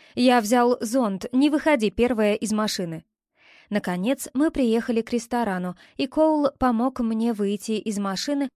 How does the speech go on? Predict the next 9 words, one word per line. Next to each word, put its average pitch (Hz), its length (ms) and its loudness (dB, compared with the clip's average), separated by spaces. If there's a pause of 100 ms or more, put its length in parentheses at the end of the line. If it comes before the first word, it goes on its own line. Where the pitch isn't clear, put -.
(120)
чтобы 262 380 -2
моё 226 320 0
белое 208 480 0
пальто 196 640 -4
не 254 180 0
промокло 254 720 -2
под 254 200 -2
усилившимся 202 800 -4
дождём. 175 560 -8